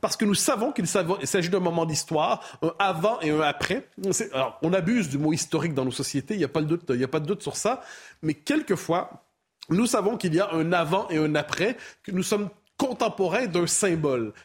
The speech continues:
Et ça, c'est normalement lorsque la tradition, dans ce qu'elle a de plus lourd, se réactive autour d'un événement comme ceux-là, dans les grands rituels de l'existence,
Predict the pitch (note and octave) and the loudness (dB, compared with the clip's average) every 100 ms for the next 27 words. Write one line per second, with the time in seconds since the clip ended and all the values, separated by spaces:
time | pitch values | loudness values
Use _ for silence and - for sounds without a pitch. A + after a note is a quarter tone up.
0 | - E3+ C3 G#3+ G3+ D3 C#3 C#3 D3+ G3 | -16 -12 -4 -2 -2 -4 -4 -4 -2 -2
1 | D#3 - C3+ - D#3 C#3 C3+ - F#3+ G3 | -2 -4 -4 -2 -4 -2 -2 -2 -2 -2
2 | D3 - D#3 D3 C3+ C#3 C#3+ E3+ A#3+ G#3+ | -4 -2 -2 0 -2 0 0 2 2 0
3 | - D#3+ C3+ - A#3+ F3 - - - G3 | 0 -4 -2 2 2 2 -2 -6 -4 -2
4 | A#3+ F3 - - G3 F#3 G#3 F3+ D3 C3+ | -4 -6 -12 -6 0 2 2 2 2 2
5 | B2 D#3+ F3 B2+ - A2+ C3 D3 A2+ A2+ | 0 0 -2 -6 -6 -2 0 0 -4 -2
6 | C3+ C3 C3 D3 C#3 B2+ A#2 A#2 - C#3+ | -2 -2 -2 0 0 0 -2 -4 -4 -2
7 | E3 D#3 | -2 -2